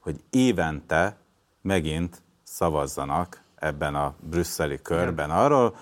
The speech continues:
Speaker 1: hogy mehet-e tovább a támogatás. Vagyis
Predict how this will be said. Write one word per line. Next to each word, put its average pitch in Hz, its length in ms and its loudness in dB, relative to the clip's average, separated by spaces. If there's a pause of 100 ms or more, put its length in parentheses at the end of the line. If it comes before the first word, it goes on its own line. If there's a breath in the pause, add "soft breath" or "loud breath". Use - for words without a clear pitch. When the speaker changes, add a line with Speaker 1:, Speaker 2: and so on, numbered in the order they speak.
(140 loud breath)
Speaker 1:
hogy 107 140 2
mehet-e 104 420 4
tovább 85 340 2
a 76 80 0
támogatás. 69 840 -4 (600 loud breath)
Vagyis 135 460 0